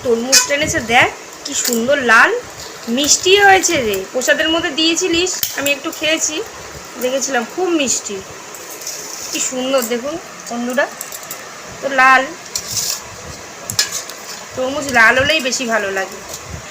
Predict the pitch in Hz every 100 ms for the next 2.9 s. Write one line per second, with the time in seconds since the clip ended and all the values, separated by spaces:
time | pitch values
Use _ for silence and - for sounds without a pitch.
0 | - - - - - - - - - -
1 | - - - 240 262 330 - - - -
2 | 254 262 302 311 294 302 302 - 370